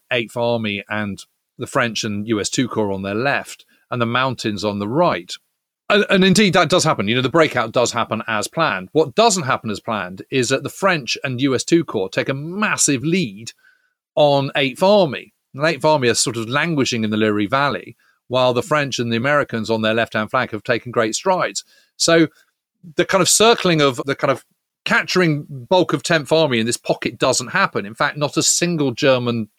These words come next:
soldier from Tenth Army retreats down the Via Casalina. Instead, they go further to the northeast.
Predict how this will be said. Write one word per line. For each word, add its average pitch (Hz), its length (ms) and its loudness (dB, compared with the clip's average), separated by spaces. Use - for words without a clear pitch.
soldier 156 440 2
from 117 200 -14
Tenth 120 280 -4
Army 120 380 -2
retreats 135 420 0
down 123 220 0
the 113 80 -2
Via 113 180 0
Casalina. 127 560 -2
Instead, 113 600 -2
they 147 140 2
go 139 240 4
further 131 380 2
to 127 140 -4
the 123 120 0
northeast. 120 760 2